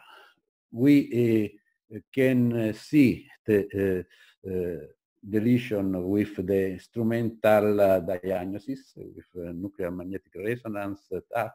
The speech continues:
et cetera, uh, we can see the total and subtotal lesion of, uh, central nervous system. When, uh, we, uh, use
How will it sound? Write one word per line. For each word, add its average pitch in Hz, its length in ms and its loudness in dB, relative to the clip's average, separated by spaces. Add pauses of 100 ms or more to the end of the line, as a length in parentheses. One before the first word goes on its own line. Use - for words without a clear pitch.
(180)
et - 60 -20
cetera, 104 400 -6 (840)
uh, 131 180 2
we 147 180 6
can 123 260 6
see 117 320 6
the 104 240 8
total 120 480 8
and 104 160 6
subtotal 101 800 2
lesion 90 500 -2
of, 85 160 -12 (160)
uh, 82 140 -8
central 90 400 -10
nervous 85 300 -12
system. 123 400 -10 (1600)
When, 139 260 6
uh, 117 640 2
we, 127 220 6 (240)
uh, 107 380 4 (280)
use 135 400 -2